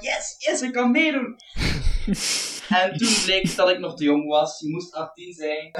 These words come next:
Speaker 1: <laughs>
Speaker 2: Hoe oud was je toen?
Speaker 1: Ja, ik heb geen idee wat. Ik denk dat ik toen nog zestien, vijftien of zoiets was. Ik ben nu achttien.
Speaker 2: Ja, ja.
Speaker 1: Dus ja, vijf jaar geleden. Ja, dan was ik nog zelf veertien of zo. Dus ik heb me dit jaar eindelijk in mogen schrijven, want ik ben dit jaar achttien geworden.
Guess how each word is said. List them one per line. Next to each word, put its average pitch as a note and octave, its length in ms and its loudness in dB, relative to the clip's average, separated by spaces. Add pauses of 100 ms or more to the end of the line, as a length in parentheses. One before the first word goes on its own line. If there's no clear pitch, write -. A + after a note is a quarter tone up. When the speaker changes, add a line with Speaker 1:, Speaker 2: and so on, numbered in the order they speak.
(180)
Speaker 1:
<laughs> C4+ 300 2
Speaker 2:
Hoe C#3+ 100 2
oud D3+ 160 8
was D#3+ 140 4
je - 60 -10
toen? F3 320 -6 (240)
Speaker 1:
Ja, - 200 -12
ik - 120 -10
heb - 240 -14
geen C3+ 220 -8
idee C3 180 -10
wat. C3 380 -14
Ik B2+ 180 -16
denk C3 220 -6 (160)
dat B2 240 -10
ik B2 120 -12
toen C3+ 100 -12
nog B2+ 180 -12
zestien, - 460 -14
vijftien D3 420 -8
of F#3 80 -10
zoiets G#3+ 280 -10
was. A3 380 -6
Ik - 140 -20
ben C#3+ 140 -4
nu D#3+ 140 -4
achttien. C#3+ 360 -2
Speaker 2:
Ja, A#2 420 -6
ja. A2+ 100 -12
Speaker 1:
Dus A2 160 -16
ja, A#2 240 -6
vijf B2+ 240 -10
jaar A#2+ 200 0
geleden. A#2+ 360 -10 (320)
Ja, A#2 200 -14
dan A#2 120 -12
was C3+ 160 -8
ik B2+ 80 -10
nog C3+ 200 -2
zelf C3 260 -4
veertien D3+ 380 -2
of A2+ 80 -10
zo. A#2+ 220 -12 (220)
Dus F#3+ 260 2
ik F#3+ 180 -2
heb A3 160 2
me F#3+ 100 0
dit A3+ 240 4
jaar A#3 480 6
eindelijk A#3 500 4
in F3+ 220 2
mogen A#3 260 2
schrijven, A#3 400 -2
want G3+ 140 0
ik F#3+ 100 -8
ben F3+ 160 0
dit F#3+ 180 -6
jaar F3+ 180 2
achttien G3 380 -4
geworden. A#3+ 560 -2